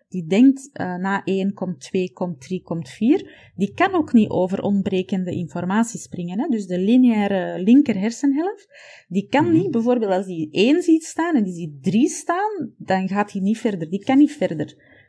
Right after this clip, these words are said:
Speaker 1: Dus die stopt. Die, die kan niet springen van één naar naar drie. Terwijl dat de rechter hersenhelft, die is goed in verbinden en in stukjes,
Speaker 2: Ja.
Speaker 1: eh, informatie. Eh, daar zit ook het visuele, hè. Het is daar dat beelddenkers vooral ook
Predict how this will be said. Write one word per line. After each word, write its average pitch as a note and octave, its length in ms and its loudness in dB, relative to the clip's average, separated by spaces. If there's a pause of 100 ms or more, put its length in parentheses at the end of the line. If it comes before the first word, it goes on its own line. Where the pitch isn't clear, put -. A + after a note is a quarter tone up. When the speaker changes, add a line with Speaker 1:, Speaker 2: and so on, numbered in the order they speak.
Speaker 1:
Dus F#3+ 140 -8
die A3 100 2
stopt. - 540 -2
Die, F#3 240 -4
die F#3 320 -8
kan A3 220 4
niet D#4 200 6
springen D#4 460 0
van A3+ 160 2
één B3 260 4
naar G#3+ 460 0 (220)
naar G3+ 280 -2
drie. G3+ 380 -2
Terwijl F#3+ 260 0
dat F#3 140 -4
de F3+ 100 -6
rechter G#3 520 -2
hersenhelft, F3+ 640 -8
die G3+ 100 -2
is - 140 -12
goed C4 240 2
in A3 140 4
verbinden C4 600 2
en F#3 140 -2
in F3+ 180 -8 (340)
stukjes, - 880 -2
Speaker 2:
Ja. A3+ 260 -4
Speaker 1:
eh, - 60 -6
informatie. A3+ 840 0 (520)
Eh, F#3+ 360 -6
daar G3 160 0
zit G#3 200 -2
ook - 80 -10
het - 120 -12
visuele, F3 600 -4
hè. - 80 -6
Het C4 140 -8
is G#3 120 -8
daar F3+ 300 -8
dat E3 260 -12
beelddenkers F#3 720 -8
vooral F3 320 -12
ook - 260 -18